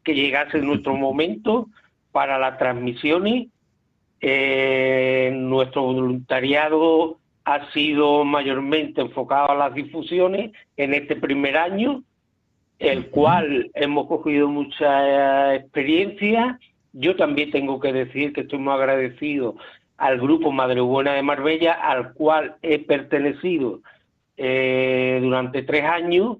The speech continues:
Speaker 2: Ujú.
Speaker 1: y esa experiencia ahora me la traigo aquí al grupo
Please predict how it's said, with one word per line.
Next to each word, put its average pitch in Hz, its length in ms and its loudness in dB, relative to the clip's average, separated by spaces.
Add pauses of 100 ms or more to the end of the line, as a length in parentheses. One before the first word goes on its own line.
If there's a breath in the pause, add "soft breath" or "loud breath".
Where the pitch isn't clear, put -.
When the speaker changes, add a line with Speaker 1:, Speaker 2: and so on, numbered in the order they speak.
(500)
Speaker 2:
Ujú. 110 120 -2
Speaker 1:
y 143 440 2
esa 147 200 -2
experiencia 156 840 0
ahora 156 300 4
me 165 160 2
la 135 160 0
traigo 135 300 0
aquí 156 260 -2
al 139 160 2
grupo 131 880 2